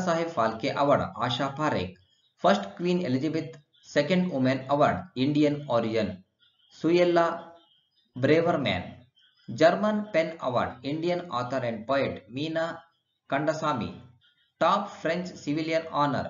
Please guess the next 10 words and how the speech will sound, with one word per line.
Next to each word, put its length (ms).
ಸ್ವಾತಿ 400
ಪಿರಮಾಳ್. 420
ಲೋಕನಾಯಕ್ 760
ಫೌಂಡೇಶನ್ 560
ಸಾಹಿತ್ಯ 460
ಪುರಸ್ಕಾರ 520
ತಾನಿಕೆಲ್ಲಾ 560
ಭರಣಿ. 340
ಇಂಟರ್‌ನ್ಯಾಷನಲ್ 680
ಟೂರಿಸಂ 420